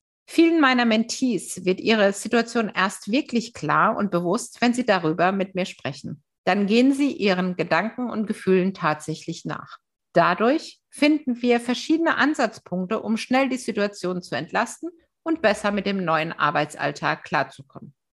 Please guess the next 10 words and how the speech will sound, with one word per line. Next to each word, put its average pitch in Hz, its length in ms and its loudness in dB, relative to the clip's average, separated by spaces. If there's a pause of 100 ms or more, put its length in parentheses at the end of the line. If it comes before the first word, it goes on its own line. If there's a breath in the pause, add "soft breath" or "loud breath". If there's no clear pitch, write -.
(380 soft breath)
Und 180 260 -4
das 269 340 0
zahlt 208 320 0
sich 208 280 -8
für 160 140 -4
meine 160 300 0
Mentees 165 760 -4
doppelt - 360 -6
aus, 135 400 -6 (220)
beruflich 220 800 -2